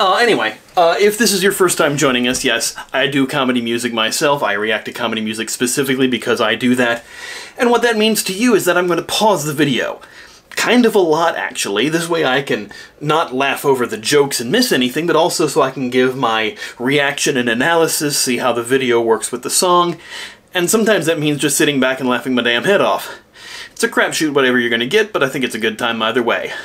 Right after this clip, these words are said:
Anyway, if you like that sort of thing, please like, share, comment, subscribe. Do all the things to feed the algorithm to get more eyeballs onto these videos. And if you really wanna help the channel out, consider supporting me on Patreon, where patrons get to see these videos early, get my music and comedy early, and all sorts of other cool things like that.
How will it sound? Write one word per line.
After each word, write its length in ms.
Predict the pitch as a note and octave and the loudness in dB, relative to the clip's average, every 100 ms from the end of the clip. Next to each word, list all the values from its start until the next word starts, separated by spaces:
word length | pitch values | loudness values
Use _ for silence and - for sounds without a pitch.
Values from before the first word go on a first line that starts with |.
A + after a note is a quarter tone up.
| - - | -14 -2
Anyway, 480 | A#3+ G#3 C#3 F3 B3+ - - - | 0 2 2 0 -4 -10 -16 -8
if 160 | F3+ D3 | -6 0
you 140 | F3 | 2
like 200 | D#3+ G#3+ | 4 2
that 180 | F3+ B2+ | 0 -2
sort 160 | C3 D3 | -2 -2
of 80 | |
thing, 260 | - C#3 D#4 | -2 -2 -2
please 460 | C#4+ B3+ D3 A2 C3+ | -2 -2 -2 -4 0
like, 260 | F#3 - | 0 -2
share, 340 | - G#3 F3+ - | 0 2 2 0
comment, 320 | F3 D#3 A#2+ | -2 -2 -4
subscribe. 480 | C3+ - F#3+ C3 - - G#3+ | -6 -2 0 0 -4 -12 -6
Do 220 | E3+ C4 | 2 4
all 80 | A3 | 4
the 120 | D#3 | 2
things 260 | D#3+ E3 B2+ | 0 -4 -4
to 80 | C3 | -6
feed 300 | - A3+ E3 | 0 0 2
the 140 | B2+ | 2
algorithm 420 | A2 G#2+ A2+ D#3 | 2 2 -2 -2
to 80 | D#3 | 0
get 120 | C3+ | 0
more 220 | B2 B2+ B2+ | 0 0 0
eyeballs 420 | C3+ B2+ B2 B2+ | 0 2 2 2
onto 180 | A#2+ A#2 | 0 -2
these 180 | A2+ | -2
videos. 340 | C3 C#3 A2+ - - - | 0 2 0 -4 -14 -8
And 140 | - F#3 | -2 0
if 100 | F3+ | 0
you 120 | F#3 | -2
really 440 | D#3+ D#3+ C#4 C4 | -2 2 4 4
wanna 200 | C3 A#2+ | 2 0
help 160 | A2+ A#2+ | 0 -2
the 40 | |
channel 280 | B2 A#2+ G#2 | -4 -2 -2
out, 240 | G2+ B2 - - - - _ - | 0 -2 -4 -20 -20 -20 _ -10
consider 360 | F#3+ F#3 G3 G3 | -6 0 2 2
supporting 320 | - G3 G3 | 2 0 2
me 120 | G3 | 2
on 120 | G3+ | 2
Patreon, 540 | G3 A#3 B3 G#2+ F#2 - - - - | 2 0 0 -2 -4 -12 -16 -16 -4
where 120 | F#3+ | 0
patrons 320 | G3+ G3+ G3 | 2 2 2
get 140 | F3 F3+ | 0 0
to 80 | |
see 160 | D#3+ G3 | 0 0
these 180 | G3 F3+ | 0 2
videos 300 | G3 G3 G3 | 4 4 4
early, 260 | F#3+ G3 | 4 4
get 220 | F#3 C#3 B2+ | 2 -2 0
my 200 | C3+ C#3+ | 0 0
music 280 | D3 D3 | -2 -4
and 100 | D3+ | -4
comedy 300 | D3 C#3+ C#3 | -2 0 2
early, 260 | C3+ C#3+ D#3 | 2 4 2
and 100 | D#3+ | 2
all 280 | G3 F#3+ A#2 | 2 2 2
sorts 300 | - E3+ - | 0 -2 0
of 60 | |
other 200 | C#3 C3+ | 0 0
cool 180 | B2 C#3 | 2 2
things 260 | B2+ B2 A#2+ | 2 0 0
like 200 | A#2 A2+ | -2 -2
that. 340 | G#2 - - | -4 -6 -10